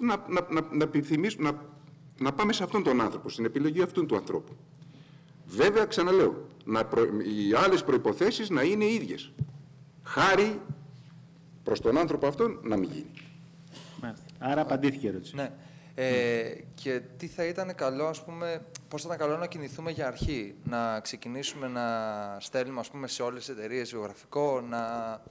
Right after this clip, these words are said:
Speaker 3: ψάξουμε μέσω, π.χ. LinkedIn, ποιες θέσεις, ε, έχουν ανοίξει, τι μας προτείνετε εσείς; Ε, είναι καλό να υπάρξει ένα μεταπτυχιακό, είναι, ας πούμε, κάτι εξτρά το οποίο μπορούμε και να το κάνουμε λίγο πιο μετά;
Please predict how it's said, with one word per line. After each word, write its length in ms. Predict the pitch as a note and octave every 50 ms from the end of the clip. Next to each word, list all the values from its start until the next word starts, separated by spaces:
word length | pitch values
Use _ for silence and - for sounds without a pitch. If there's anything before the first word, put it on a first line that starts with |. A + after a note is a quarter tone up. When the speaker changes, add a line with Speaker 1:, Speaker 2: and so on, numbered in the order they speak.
| - - - - - _ _ _
Speaker 3:
ψάξουμε 440 | - - C3+ C3 C3+ C3+ - D3+ C3+
μέσω, 380 | B2 B2 B2+ C3+ - - C#3 B2
π.χ. 200 | - C3 A2+ -
LinkedIn, 540 | C#3 C3 A#2+ A#2+ B2+ C3 C#3 C3 - C3+ A#2+ A2
ποιες 240 | - - C3 B2 -
θέσεις, 500 | - B2+ B2 B2 A#2 - - A#2+ - -
ε, 260 | B2+ A#2 A2+ A2+ A2
έχουν 220 | A#2 A#2 - B2
ανοίξει, 600 | A2 G#2 G2+ A2 C#3 C#3 - - E3 D3+ C3+ A#2 - - - - - _ _ _ _ -
τι 100 | - E3+
μας 140 | F3 D#3+
προτείνετε 400 | - D#3 C#3+ - D3 C#3 C#3 B2+
εσείς; 340 | B2+ A#2+ - C3+ B2 A2+ A2+ B2+ -
Ε, 420 | - B2+ B2 B2 B2 A#2+ A#2 A#2+
είναι 160 | A#2+ C3+ D3
καλό 380 | D3+ - C#3 C3 C3 C3 C3+ C#3
να 120 | C#3 C#3
υπάρξει 520 | C3+ B2+ - C3+ C3 C3 B2+ - - - C#3+
ένα 180 | C#3 C#3 C#3
μεταπτυχιακό, 960 | C#3 - C3+ A#2 - - - C#3 B2 A#2+ - - C#3+ C#3+ C#3+ C#3 C3 A#2 - - - - - _ _ _ _ _ _ _ _ _ _
είναι, 360 | - C3 C3+ C#3 C#3+ C#3+ C#3
ας 160 | C3+ B2+ C3 -
πούμε, 220 | - D3 C#3 C3
κάτι 300 | - C#3 C3+ C#3 C3+ C#3+
εξτρά 420 | B2+ - - - C#3 C3+ C3+ C#3
το 80 | C3 C3+
οποίο 240 | B2 - - C#3+ C3+
μπορούμε 380 | B2+ B2+ B2+ C3 C#3 C#3 C#3
και 120 | B2+ C#3 C3
να 320 | B2+ B2 B2 A#2+ A#2+ A#2
το 100 | A#2 B2
κάνουμε 280 | A2+ C#3 C3+ C#3 C3+ C3
λίγο 140 | B2+ C3 C#3
πιο 180 | C3+ - D3
μετά; 720 | C#3 C3+ A#2 - - B2+ C#3 D#3 D3+ C#3 B2 A2 G#2 - -